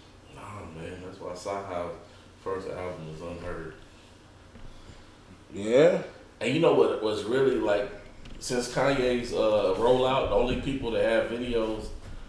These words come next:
Speaker 1: that I've seen so far, did Tiana Taylor drop a video for Work That Pussy yet?
Speaker 2: Nah, she filmed it though.
Speaker 1: Okay, so the only videos I've seen out is Designers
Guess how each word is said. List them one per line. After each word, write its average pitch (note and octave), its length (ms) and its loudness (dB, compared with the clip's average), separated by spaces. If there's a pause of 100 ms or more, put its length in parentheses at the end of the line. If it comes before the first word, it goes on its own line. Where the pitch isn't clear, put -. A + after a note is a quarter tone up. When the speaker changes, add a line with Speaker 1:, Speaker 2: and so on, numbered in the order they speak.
(220)
Speaker 1:
that G2+ 160 6
I've A#2+ 240 6
seen C#3 320 0
so C#3+ 280 4
far, D#3 440 6 (1080)
did G#2 160 -10
Tiana B2+ 380 4
Taylor C3+ 220 2
drop B2 140 0
a B2+ 80 -4
video C3+ 300 2
for C3+ 80 -2
Work C#3 200 0
That C3+ 160 -2
Pussy C#3 260 -2
yet? D#3+ 160 -2 (420)
Speaker 2:
Nah, B2 280 4
she A#2+ 140 -4
filmed B2+ 340 4
it G2+ 80 0
though. F#2+ 200 -2 (140)
Speaker 1:
Okay, D#2+ 380 -8
so E2+ 240 0
the D#2 60 2
only A#2 320 2
videos A2 260 2
I've F#2+ 160 0
seen G#2 260 -4
out E2+ 240 -2
is E2 440 -6 (240)
Designers A#2+ 800 0